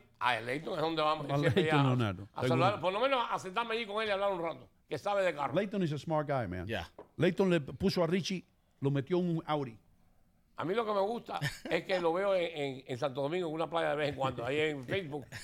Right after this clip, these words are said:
Speaker 1: Lo veo en una, en una playa
Speaker 2: Leighton,
Speaker 1: lindísima de Santo Domingo.
Speaker 2: Leighton knows how to
Speaker 1: Debe
Speaker 2: live.
Speaker 1: tener un apartamento allí,
Speaker 2: Leit-,
Speaker 1: seguro.
Speaker 2: Leit-, oh, you, you, you got it.
Speaker 1: Ahí está. So,
Speaker 2: Pero,
Speaker 1: eh,
Speaker 2: pero, pero, pero, Leighton es un tipo inteligente.
Speaker 1: ah,
Speaker 3: Sí.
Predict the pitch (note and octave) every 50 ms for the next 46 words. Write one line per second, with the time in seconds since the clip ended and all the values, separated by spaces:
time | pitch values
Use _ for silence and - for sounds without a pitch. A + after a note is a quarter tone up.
0 | - - C4+ - C#3+ D3 D#3 D#3+ E3 E3+ E3+ E3 D#3+ D3+ D3 D3+ D#3+ E3+ E3+ E3
1 | D3+ D3+ D#3+ D#3 D#3 F3+ F#3 F#3+ G#3 E3+ E3 F3 D#3+ E3 D3+ D#3 E3 C#3+ C#3 F3
2 | E3+ D3 D#3 D3+ C#3+ C#3+ D#3 D#3+ C#3+ F3 E3 D#3+ D#3 D#3+ D#3+ - F3 E3+ D#3+ E3
3 | F3+ G3 F3+ F#3 G3 G3 F#3+ F#3+ F3+ F#3 E3 F3 E3+ F3 E3+ D3+ F3+ E3 E3 D#3
4 | C#3 A#2 A#2 _ _ _ _ _ - D#3 F3+ F#3 F3 D3 D3 D3 D3+ C#3+ D#3 D#3
5 | - C3+ C#3+ D3 C#3 C3 A#2+ A2+ G#2+ - B2 B2 B2+ B2+ C3 C3+ C3+ C3 C#3+ C#3+
6 | C3 A#2+ B2 A2 G#2 - - A3 - - - - - B2+ C3+ B2+ D3+ E3 C#3+ -
7 | - D#3+ C#3+ C3 B2 - - - - - - - E3 F3+ F#3+ G#3 A3 B3+ B3 A3
8 | - G3+ G3+ G#3 G3+ G3+ F#3+ F#3+ F#3 F#3 F3 C#3+ E3+ F#3 G3+ A3+ A3+ - - -
9 | - - - D3 D#3+ C#3+ E3+ E3 E3+ E3 D3+ D#3 C#3+ C#3+ D3+ C#3 D3 C#3 D3 D3+
10 | D3+ D#3+ F#3+ G#3 - - - _ _ _ - - A#2+ D#3 D#3 B2+